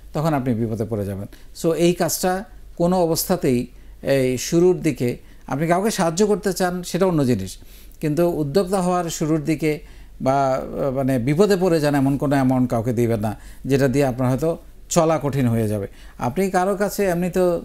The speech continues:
ছোটোখাটো ধার হতে পারে, সেটা অন্য জিনিস, কিন্তু আপনার বিজনেসের যে টাকাটা বা বিজনেস কর-, করার জন্য সংকটে পড়েন, এরকম কোনো বড় অঙ্কের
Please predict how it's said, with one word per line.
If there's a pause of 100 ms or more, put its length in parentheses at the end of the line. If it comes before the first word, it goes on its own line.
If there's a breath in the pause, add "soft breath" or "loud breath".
(140)
ছোটোখাটো
ধার
হতে
পারে,
সেটা
অন্য
জিনিস, (360 loud breath)
কিন্তু
আপনার
বিজনেসের
যে
টাকাটা (420 soft breath)
বা
বিজনেস
কর-,
করার
জন্য
সংকটে
পড়েন, (320 loud breath)
এরকম
কোনো
বড়
অঙ্কের